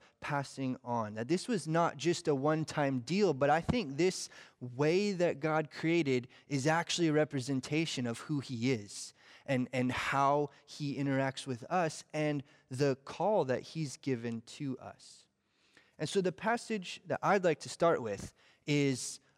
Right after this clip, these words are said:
uh, one that's so important to the people of Israel that it actually has its own title. It's Deuteronomy six, verses four through nine, and it's called the Shema.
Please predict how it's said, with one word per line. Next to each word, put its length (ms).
uh, 100
one 360
that's 360
so 380
important 640
to 380
the 180
people 420
of 160
Israel 380
that 160
it 120
actually 420
has 340
its 160
own 180
title. 520
It's 220
Deuteronomy 680
six, 720
verses 380
four 320
through 240
nine, 320
and 100
it's 160
called 300
the 60
Shema. 460